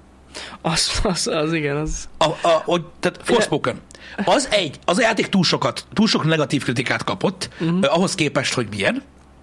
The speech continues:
Speaker 2: De, és most próbáljátok meg velem egy síkon lenni, a példa ugyanolyan, mint a Hogwarts Legacy-nél. A gyűlölködők,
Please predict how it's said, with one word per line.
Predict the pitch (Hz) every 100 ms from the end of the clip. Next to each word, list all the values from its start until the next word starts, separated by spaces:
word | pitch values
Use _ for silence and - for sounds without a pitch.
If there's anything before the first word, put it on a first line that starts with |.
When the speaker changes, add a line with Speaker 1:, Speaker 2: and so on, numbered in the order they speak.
| - - - - - - - - - - - - - - - - - - - -
Speaker 2:
De, | 139 165
és | 175 151
most | 147
próbáljátok | - 269 190 131 147
meg | 139
velem | 123 135 127
egy | 127
síkon | - 117 117
lenni, | 107 117 156 - - -
a | -
példa | - 247 160
ugyanolyan, | 165 160 131 127
mint | 120 113
a |
Hogwarts | 113 110 101
Legacy-nél. | - - - - - - -
A | -
gyűlölködők, | 135 127 139 127 120 120 123 185 -